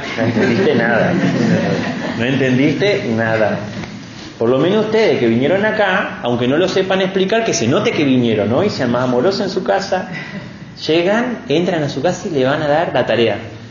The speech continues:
Un abrazo a la persona, que tampoco,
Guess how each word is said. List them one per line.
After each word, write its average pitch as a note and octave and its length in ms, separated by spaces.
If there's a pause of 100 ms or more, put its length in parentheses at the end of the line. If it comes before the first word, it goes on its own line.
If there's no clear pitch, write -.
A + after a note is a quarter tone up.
(180)
Un F3 180
abrazo F3 1000
a - 40
la A#2 100
persona, F3 580
que - 160
tampoco, C#3+ 540